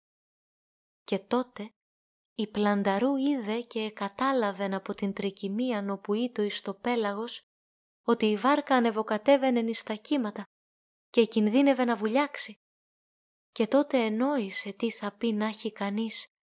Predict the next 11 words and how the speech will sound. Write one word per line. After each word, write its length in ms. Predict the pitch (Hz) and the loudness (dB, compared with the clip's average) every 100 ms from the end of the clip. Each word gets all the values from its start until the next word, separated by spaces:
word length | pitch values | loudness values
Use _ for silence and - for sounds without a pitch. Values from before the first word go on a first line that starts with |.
| _ _ _ _ | _ _ _ _
δυο 340 | 185 196 240 | -2 2 2
χαρές 680 | 220 - 214 220 226 - - _ _ _ _ | 2 -2 0 0 -4 -6 -12 _ _ _ _
και 160 | - 208 | -10 -10
τρεις 460 | - 233 240 - - | -4 0 0 -2 -6
τρομάρες, 760 | 208 202 220 214 196 - - _ _ _ _ _ _ _ _ _ _ | -4 0 0 -2 -4 -12 -16 _ _ _ _ _ _ _ _ _ _
διότι 360 | 170 196 196 | 0 0 0
διπλή 460 | 180 180 185 208 269 | -4 -4 -4 0 2
μεν 220 | 220 180 | 2 -2
χαρά 360 | 175 185 185 208 | -6 -4 0 0
θα 180 | - 185 | -2 -4
ήτο 320 | 214 214 | -4 -4